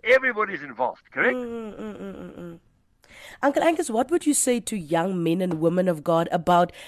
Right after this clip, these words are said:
Speaker 2: the sacrifice of following your purpose? Is there
Speaker 1: Right.
Speaker 2: sacrifice connected to it?
Speaker 1: Yes, absolutely. Yeah, that's a very good question. I would say that without God, you won't make it.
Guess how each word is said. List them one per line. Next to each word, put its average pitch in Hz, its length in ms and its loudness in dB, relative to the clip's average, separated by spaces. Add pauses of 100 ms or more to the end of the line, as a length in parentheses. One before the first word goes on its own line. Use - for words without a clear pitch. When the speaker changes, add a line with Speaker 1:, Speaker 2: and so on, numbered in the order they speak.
(120)
Speaker 2:
the 190 140 0
sacrifice 247 1160 2
of 190 160 2
following 196 640 2
your 160 180 2
purpose? - 880 -4 (300)
Is 269 240 6
there 247 200 8
Speaker 1:
Right. 151 260 8
Speaker 2:
sacrifice 233 760 2
connected 220 560 -4
to 220 200 -6
it? - 200 -10 (800)
Speaker 1:
Yes, 127 400 2
absolutely. 147 840 2
Yeah, 110 120 -8
that's 156 180 -6
a 143 60 -8
very 165 180 -2
good 147 200 -8
question. 156 380 -4 (720)
I 170 160 8
would 240 160 2
say 233 460 6 (120)
that 160 120 -8
without 170 360 0
God, 180 300 4
you 135 120 -6
won't 165 160 -6
make 156 220 -4
it. - 100 -14